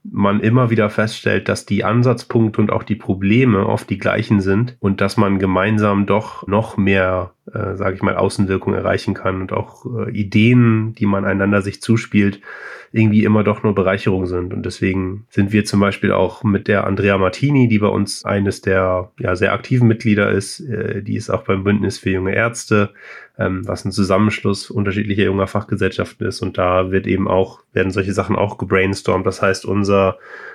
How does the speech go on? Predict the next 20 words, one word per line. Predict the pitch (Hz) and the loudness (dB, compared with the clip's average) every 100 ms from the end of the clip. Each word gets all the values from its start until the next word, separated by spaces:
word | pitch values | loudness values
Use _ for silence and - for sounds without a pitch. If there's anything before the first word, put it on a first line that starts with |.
| - | -4
Reach, | 101 104 113 120 - | 2 4 4 0 -4
kann | - 104 | -4 -2
man | 104 101 | 0 2
sagen, | 101 101 104 101 98 113 - | 2 2 2 2 2 -2 -2
geht | 107 | 0
eben | 107 107 | 2 2
auch | 101 104 | 2 2
in | |
diese | 101 101 107 | 0 0 0
Richtung. | 101 - 98 95 | -2 0 -2 0
Und | 95 | -4
da | 98 92 95 | -2 0 2
nutzen | 95 95 - 101 | 0 -2 -4 0
wir | 98 | 0
auch | 98 | -2
die | 98 | -4
Möglichkeit, | 95 107 - 98 101 | -4 -4 -6 -6 -6
uns | 92 | -8
zu | - | -10
vernetzen. | 101 101 95 - - 107 | -8 -4 -4 -6 -14 -20